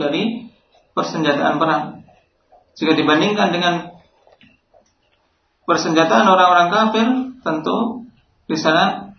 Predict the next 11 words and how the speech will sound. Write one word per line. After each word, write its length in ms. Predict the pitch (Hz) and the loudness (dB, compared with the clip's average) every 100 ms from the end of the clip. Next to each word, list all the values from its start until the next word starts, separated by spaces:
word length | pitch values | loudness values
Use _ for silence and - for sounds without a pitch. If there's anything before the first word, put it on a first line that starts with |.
| _ | _
masih 320 | 190 196 196 | -2 -2 -2
kekurangan. 720 | - - 185 202 202 - - - _ _ _ _ _ | -6 -4 -2 -2 -4 -6 -10 -16 _ _ _ _ _
Kan 160 | 156 151 | -4 0
tapi 240 | 151 156 | 0 -2
semuanya 480 | 156 156 156 160 151 | -4 -2 -2 0 -2
pertolongan 560 | 151 - 160 160 151 147 | -2 0 2 2 0 -2
dari 160 | 143 | -2
Allah 320 | 156 156 180 185 | -2 0 0 0
Subhanahu 560 | 156 143 156 151 139 - | -4 -6 -6 -6 -6 -8
wa 160 | - | -8
taala. 320 | - - - | -8 -10 -10